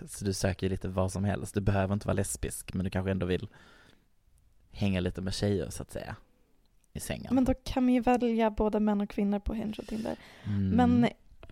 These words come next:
Speaker 2: ja, kul för henne. Jag önskar henne allt gott i livet.
Speaker 1: Ja, jag försökte ladda ner och bli medlem, kan jag meddela, eftersom att jag är blockad från alla andra appar, så tänkte jag, den kanske är någonting för mig.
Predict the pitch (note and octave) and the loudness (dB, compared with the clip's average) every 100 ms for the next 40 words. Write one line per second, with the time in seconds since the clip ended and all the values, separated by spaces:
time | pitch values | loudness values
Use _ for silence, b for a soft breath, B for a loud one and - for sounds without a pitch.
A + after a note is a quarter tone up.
0 | - A#3 A3+ - - - E4+ D#4+ C4+ C4 | -4 0 0 0 -10 0 0 2 2 4
1 | A#3 G#3+ G#3 G#3+ - A3+ G#3+ G3+ - - | 4 4 4 2 0 -6 -4 -2 0 0
2 | - - A3+ - - - - - - - | -4 -2 -2 -2 -6 -8 -6 -4 -4 -4
3 | - - - - - - - B B B | -6 -6 -8 -8 -12 -16 -16 B B B
4 | B B - C3 - A#2 A2 A2 - G#2 | B B 2 2 4 2 4 0 2 2
5 | G#2 G2 F2 - - F2+ F#2 F2+ D2 D2+ | 2 2 0 -2 -2 0 2 2 0 -4
6 | - E2 E2 D2+ C#2 - F#2+ F2 - E2+ | -4 -2 -2 0 -2 -2 -2 0 0 0
7 | F2 - F#2+ E2 - F#2 F2+ F2+ - G#2 | 0 -2 -2 -2 -2 0 2 0 0 -2
8 | - C2+ - - F2 E2 F#2+ F3+ E3 C#3+ | 0 -2 -2 -6 -4 -2 0 0 -2 -2
9 | C3 A2+ F#2+ F#2 F#2+ F2+ D2 | -2 -2 -2 -4 -2 -2 -2